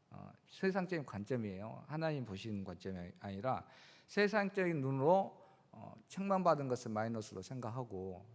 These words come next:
이렇게 칭찬받는 것을 플러스로 생각해서 점수를 매긴다면, 아마도 서머나나 빌라델비아 교회는 칭찬만 받았으니까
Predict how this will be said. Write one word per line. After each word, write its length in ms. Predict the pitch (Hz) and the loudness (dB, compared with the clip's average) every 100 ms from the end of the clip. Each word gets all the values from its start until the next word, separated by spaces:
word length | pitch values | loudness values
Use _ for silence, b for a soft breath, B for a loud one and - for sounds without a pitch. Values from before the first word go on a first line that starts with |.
| 110 | -18
이렇게 340 | 95 - 90 95 | -18 -16 -16 -14
칭찬받는 580 | - 170 190 175 151 123 | -6 -2 2 4 4 4
것을 180 | 110 - | -2 -6
플러스로 400 | - 156 151 123 | -2 -2 0 -6
생각해서 640 | 107 123 117 113 117 160 165 B B B | -6 -4 -2 -2 -2 -4 -4 B B B
점수를 500 | - 113 120 180 165 | -2 -2 0 0 2
매긴다면, 640 | 117 107 113 101 95 98 101 - - - _ b b b b | 2 0 0 -2 -4 -6 -8 -12 -18 -20 _ b b b b
아마도 680 | 120 143 143 156 190 - B B B | 4 6 8 8 6 2 B B B
서머나나 840 | - 190 190 170 139 131 139 147 - | 0 4 4 4 4 4 4 0 0
빌라델비아 640 | 135 143 131 113 104 98 | 6 6 6 2 2 0
교회는 560 | 92 98 95 127 101 - | 0 -2 0 -2 -4 -6
칭찬만 560 | - 190 190 214 196 180 | -6 -6 -2 0 0 -2
받았으니까 800 | 87 104 - 98 87 - 82 | -4 -6 -8 -12 -16 -14 -16